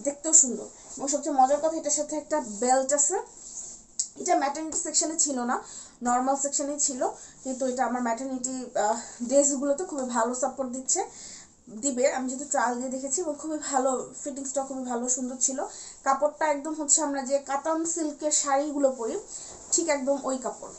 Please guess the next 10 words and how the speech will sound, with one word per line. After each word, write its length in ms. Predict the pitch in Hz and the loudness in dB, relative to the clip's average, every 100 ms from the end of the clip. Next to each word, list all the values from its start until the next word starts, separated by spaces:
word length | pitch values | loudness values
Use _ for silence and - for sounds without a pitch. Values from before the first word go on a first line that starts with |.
| - - - | -16 -18 -10
খুবই, 260 | - 294 - | -4 -2 -2
খুবই 220 | 285 285 | -2 -4
ভালো 260 | 240 247 | 0 0
কাপড় 240 | 254 277 285 | 0 2 0
এবং 180 | 262 262 | 0 -2
এটাও 200 | 277 269 | 0 0
আমি 140 | 269 | 2
সেলে 300 | - 269 262 | 0 0 -2
কিনেছিলাম। 560 | 262 262 262 269 277 466 - - - - - - - - | -4 -4 -4 0 0 -2 -10 -20 -20 -20 -20 -20 -20 -10
আর 360 | 220 214 220 | -2 2 2